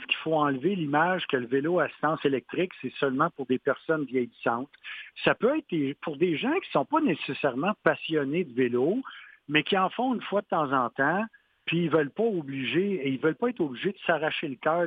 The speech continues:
quand ils décident d'aller en faire. Euh, exemple, l'année, la, l'été passé, j'ai fait, euh, trois, quatre sorties, euh, euh, avec ma conjointe et un couple d'amis qui, eux autres,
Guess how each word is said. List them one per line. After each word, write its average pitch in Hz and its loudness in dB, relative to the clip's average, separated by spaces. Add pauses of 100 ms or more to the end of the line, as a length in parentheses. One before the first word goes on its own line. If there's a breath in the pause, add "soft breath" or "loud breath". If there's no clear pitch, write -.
quand 131 0
ils - -6
décident - 2
d'aller 131 0
en 127 2
faire. 120 0 (480 soft breath)
Euh, 131 2
exemple, 156 -2
l'année, 143 0
la, 135 0 (120)
l'été 120 -2
passé, 165 -2 (480 loud breath)
j'ai 127 -2
fait, 180 0
euh, 120 -2
trois, 196 0
quatre 226 -2
sorties, 202 -2
euh, 127 0 (360 loud breath)
euh, 123 0
avec 120 2
ma 147 0
conjointe 139 0
et 135 2
un 123 2
couple 190 0
d'amis 143 -2
qui, - 0
eux 139 2
autres, 202 0